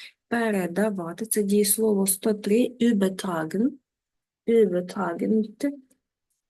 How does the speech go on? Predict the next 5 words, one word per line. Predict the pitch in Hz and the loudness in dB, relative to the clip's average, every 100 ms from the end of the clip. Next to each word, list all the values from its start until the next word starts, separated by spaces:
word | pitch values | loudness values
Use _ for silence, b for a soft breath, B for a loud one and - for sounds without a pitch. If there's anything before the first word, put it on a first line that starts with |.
| _ _ _ _ _ | _ _ _ _ _
Übertrug. | 214 190 165 160 196 277 311 - _ _ _ - - | 2 2 0 -4 -2 -2 -2 -8 _ _ _ -14 -6
Hat | 208 226 240 - - _ _ _ _ _ - | -2 -2 -4 -12 -14 _ _ _ _ _ 0
übertragen. | 196 190 185 190 185 196 190 175 - - 202 _ B B B B | 0 0 -4 -4 -2 0 -2 -4 -8 -8 -12 _ B B B B
Давайте | 190 190 185 180 196 247 277 262 269 277 285 - _ | -2 0 0 2 4 4 2 0 0 2 0 -6 _
tun | - 226 220 214 | 2 6 8 8